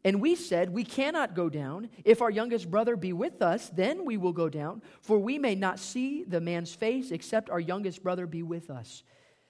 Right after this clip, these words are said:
And thy servant, my father, said unto us, 'Ye know that my wife bare me two sons,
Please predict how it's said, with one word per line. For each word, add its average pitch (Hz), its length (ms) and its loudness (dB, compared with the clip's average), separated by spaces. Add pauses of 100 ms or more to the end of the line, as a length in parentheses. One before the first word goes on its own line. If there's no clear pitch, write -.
And 160 120 0
thy 170 120 4
servant, 196 440 -2
my 165 140 -4
father, 185 340 -4
said 185 180 -4
unto 165 140 -6
us, 147 240 -8 (220)
'Ye 247 500 -2
know 190 380 0
that 180 160 -4
my 165 180 -6
wife 170 420 -4
bare 165 360 -4
me 151 160 -8
two 160 200 -8
sons, 165 440 -10